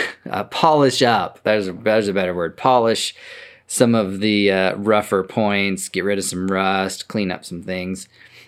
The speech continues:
and, uh, and go from there. So it should be a fun little project. I'm hoping,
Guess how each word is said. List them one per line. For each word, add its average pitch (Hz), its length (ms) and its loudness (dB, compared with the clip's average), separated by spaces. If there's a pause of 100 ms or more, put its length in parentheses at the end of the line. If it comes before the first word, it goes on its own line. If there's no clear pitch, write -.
(140)
and, 90 320 -4
uh, 85 260 -6 (140)
and 101 160 -4
go 101 160 0
from 92 220 -8
there. 92 260 -2
So 98 300 -4 (960)
it 113 80 -4
should 110 160 0
be 113 100 2
a 107 40 0
fun 113 240 0
little 107 160 0
project. 104 680 0
I'm 104 140 -2
hoping, 101 600 0